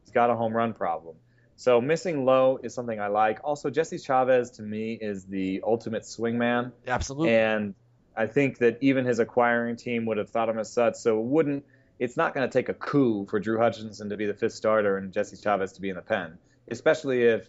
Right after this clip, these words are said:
Speaker 1: you know, Hutchinson has a good spring and they say, "Okay, Chavez, you know, you're gonna start and, you know, sort of as our sixth guy, and you're gonna start in the pen, but we're gonna try and keep you stretched out,"
Speaker 2: There's a
Speaker 1: you know? So,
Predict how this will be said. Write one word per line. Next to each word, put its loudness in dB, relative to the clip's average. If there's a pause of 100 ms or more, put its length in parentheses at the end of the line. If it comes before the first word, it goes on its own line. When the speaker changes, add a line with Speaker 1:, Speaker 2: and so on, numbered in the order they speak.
Speaker 1:
you -12
know, -6
Hutchinson -4
has -2
a -8
good -4
spring -4 (380)
and -2
they 2
say, 2
"Okay, 2
Chavez, -2
you -8
know, -4
you're -6
gonna -6
start 0
and, -10 (100)
you -10
know, -6
sort -6
of -4 (640)
as 2
our 2
sixth -6
guy, 2
and -10
you're -10
gonna -6
start -4
in -8
the -6
pen, -2
but -2
we're -4
gonna -6
try -6
and -6
keep -10
you -10
stretched -6
out," 2
Speaker 2:
There's -2
a -2
Speaker 1:
you -4
know? -4
So, 2